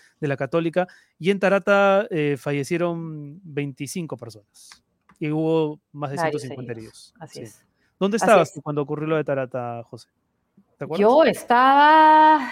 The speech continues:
Speaker 2: trabajando y además el caso de Tarata creo que fue, fue, eh, de-, despertó la salida a las calles de las personas, de los ciudadanos en, en Lima, ¿no? Había sido hacía poco la, la asesin-, bueno, en febrero habían asesinado a Marilena Moyano.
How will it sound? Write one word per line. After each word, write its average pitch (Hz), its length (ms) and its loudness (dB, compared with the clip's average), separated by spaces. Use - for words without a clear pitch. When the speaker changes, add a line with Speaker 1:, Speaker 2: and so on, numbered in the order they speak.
Speaker 2:
trabajando 269 960 0
y 202 320 -8
además 202 420 -6
el 190 260 -14
caso 262 320 -4
de 233 100 -4
Tarata 226 680 -2
creo 254 240 0
que 240 260 2
fue, 233 500 -2
fue, 240 680 0
eh, - 460 -20
de-, 220 360 -6
despertó 240 800 0
la 214 140 0
salida 294 460 0
a 285 60 4
las 226 140 0
calles 202 680 0
de 196 180 -8
las 185 220 -8
personas, 220 560 -4
de 202 60 -6
los 180 140 -8
ciudadanos 202 480 -4
en, 175 260 -4
en 170 160 -8
Lima, 160 240 -6
¿no? 208 220 2
Había 220 200 4
sido 226 220 0
hacía 220 240 0
poco 220 320 0
la, 175 260 2
la 165 100 -2
asesin-, 175 340 -12
bueno, 180 160 -6
en 165 40 -12
febrero 214 340 2
habían 185 180 -2
asesinado 185 420 -4
a - 40 0
Marilena 170 340 -8
Moyano. 240 540 2